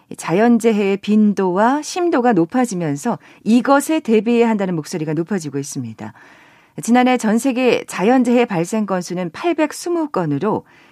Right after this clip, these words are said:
천구백팔십 년 이백마흔아홉 건 대비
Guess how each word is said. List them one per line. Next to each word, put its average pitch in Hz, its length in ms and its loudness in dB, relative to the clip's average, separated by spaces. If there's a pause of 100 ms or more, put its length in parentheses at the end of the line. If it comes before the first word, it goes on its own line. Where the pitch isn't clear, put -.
(120)
천구백팔십 302 960 -2
년 214 360 0 (540)
이백마흔아홉 196 1600 0
건 202 280 0
대비 151 380 -2